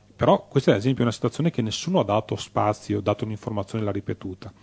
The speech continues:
E in più dopo, <clears throat> questa era una senatrice del Parlamento algerino, ha fatto un'affermazione storica, ha detto fa,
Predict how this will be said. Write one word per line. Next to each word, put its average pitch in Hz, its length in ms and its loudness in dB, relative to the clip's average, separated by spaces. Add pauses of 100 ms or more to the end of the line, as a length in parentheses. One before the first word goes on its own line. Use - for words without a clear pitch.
(420)
E 190 100 0
in 185 40 4
più 269 140 4
dopo, 143 680 6
<clears throat> - 1700 -10
questa 151 540 6
era 156 160 4
una 135 180 2
senatrice 135 800 -2
del 110 180 -8
Parlamento 113 800 -4 (100)
algerino, 117 560 -4
ha 156 80 -2
fatto 180 200 -4
un'affermazione 143 600 -4
storica, 101 420 -6
ha - 20 -6
detto 113 120 -8
fa, 95 260 -14